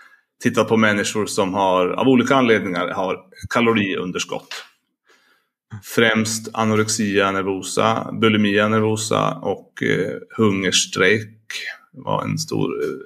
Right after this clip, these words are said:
eh, en studie på en massa s-, fångar som hade hungerstrejkat. Eh, den hette ju, eh, som jag sa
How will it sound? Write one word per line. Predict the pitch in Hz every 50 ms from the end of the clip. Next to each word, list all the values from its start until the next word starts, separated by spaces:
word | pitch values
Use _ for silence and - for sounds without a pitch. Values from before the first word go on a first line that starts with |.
| - - -
eh, | 87 - - -
en | 90 85
studie | - - 87 85 82 - -
på | - - 50 50
en | 50 50
massa | 50 50 - - 50 50 50 50 - _ _ _ _ -
s-, | - - - - - - - - - -
fångar | - 95 92 92 90 92
som | - - 101
hade | 95 95 101
hungerstrejkat. | 107 107 104 104 - - - - - - - _ _ _ _ _ _ - _ _ _ _ - - 104
Eh, | 95 95 95
den | 95 92 - - 110
hette | 120 113 117 - - 123
ju, | 117 117 110 107 107 104 104 98 - - - -
eh, | 113 107 104 101 95
som | 90 104 101
jag | 98 95 -
sa | - 107 101 101 98 - -